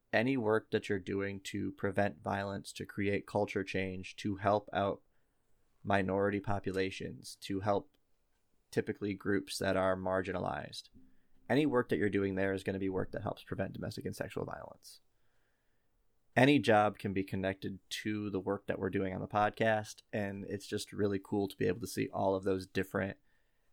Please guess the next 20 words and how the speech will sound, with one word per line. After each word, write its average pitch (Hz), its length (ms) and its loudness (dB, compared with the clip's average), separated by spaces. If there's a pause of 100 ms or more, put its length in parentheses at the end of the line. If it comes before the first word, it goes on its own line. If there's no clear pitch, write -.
(140)
careers, 98 920 0
different 104 340 -2
people 104 580 -2
kind 101 180 -2
of 95 180 -4 (420)
merge 104 560 0
together 101 640 2 (720)
onto 104 260 2
our - 160 0
podcast. - 680 -6 (260)
So, - 260 -8 (2250)
so - 280 6
honestly, 151 300 4
before 139 320 6
we 151 80 10
wrap 117 220 10
this - 200 -2
one 98 160 0
up, 98 220 0 (580)
I 113 160 0